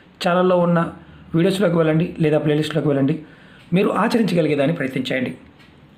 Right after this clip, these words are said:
అలాగే కొత్త channel links కానీ, links కూడా video డిస్క్రిప్షన్లో ఇచ్చాను. అలాగే Facebook link కూడా video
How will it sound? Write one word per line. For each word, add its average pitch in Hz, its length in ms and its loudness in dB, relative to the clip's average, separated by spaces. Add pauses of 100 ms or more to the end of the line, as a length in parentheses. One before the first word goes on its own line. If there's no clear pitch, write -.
అలాగే 190 260 2 (180)
కొత్త 233 140 0 (100)
channel 202 260 2
links 180 260 -2
కానీ, 170 220 0 (220)
links 185 240 0
కూడా 165 140 2 (200)
video 151 240 0
డిస్క్రిప్షన్లో 170 420 -2
ఇచ్చాను. 185 260 0 (640)
అలాగే 170 200 2 (100)
Facebook 190 360 2 (280)
link 156 200 0
కూడా 151 180 2 (520)
video 185 160 2